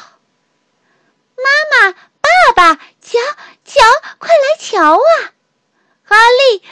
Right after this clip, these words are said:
哈利，这是哈利！”他们叫道。哈利摇着尾巴，高兴极了。一家人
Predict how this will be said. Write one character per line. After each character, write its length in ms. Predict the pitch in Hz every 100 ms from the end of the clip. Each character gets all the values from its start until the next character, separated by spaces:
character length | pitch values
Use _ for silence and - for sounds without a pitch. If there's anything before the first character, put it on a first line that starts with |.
| -
哈 140 | - 508 523 554 587 539
利， 100 | 392 - _ -
这 80 | 508 508
是 120 | 508
哈 100 | 539 587 698 719 640 508 453 359 143
利！” 60 | - _ _ _ _ _ _ _ _ _
他 220 | - 247
们 120 | 208 185
叫 320 | - 233 170
道。 200 | - 156 - _ _ _ _ _ _ _ _ _ _ _ _ _ _
哈 260 | - 392
利 580 | 392 381 339 311 302 294
摇 240 | 262 214 262
着 200 | 392 330
尾 420 | 240 180 - -
巴， 360 | 170 202 262 277 _ _ _ _
高 280 | 269 262 254
兴 340 | - 269 202
极 640 | - 190 170 160 185 254
了。 260 | 285 175 - _ _ _ _ _ _ _ _ _ _ _ _
一 180 | 277 247
家 280 | - 240 247
人 480 | 214 196 196 233